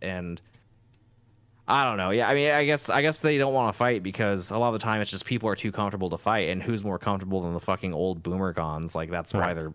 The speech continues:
Speaker 1: old boomer cons, is they, they grew up comfortable, they won in the system they had.
Speaker 2: Yeah.
Speaker 1: And,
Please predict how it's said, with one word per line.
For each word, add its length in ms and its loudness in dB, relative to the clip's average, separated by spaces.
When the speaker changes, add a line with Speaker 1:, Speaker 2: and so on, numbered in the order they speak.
Speaker 1:
old 240 -2
boomer 240 0
cons, 340 -4
is 140 -6
they, 320 -4
they 160 0
grew 260 2
up 120 0
comfortable, 500 0
they 140 2
won 400 0
in 160 -2
the 80 -2
system 360 -2
they 100 0
had. 500 0
Speaker 2:
Yeah. 180 0
Speaker 1:
And, 500 2